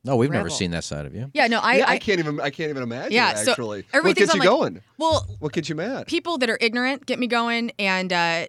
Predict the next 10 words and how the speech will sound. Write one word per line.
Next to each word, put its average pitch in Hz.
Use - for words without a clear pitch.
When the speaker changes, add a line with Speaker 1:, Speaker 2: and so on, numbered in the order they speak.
Speaker 2:
disrespect 196
gets -
me 151
going, 135
and 160
people 208
that 170
want 180
to, 160
um, 151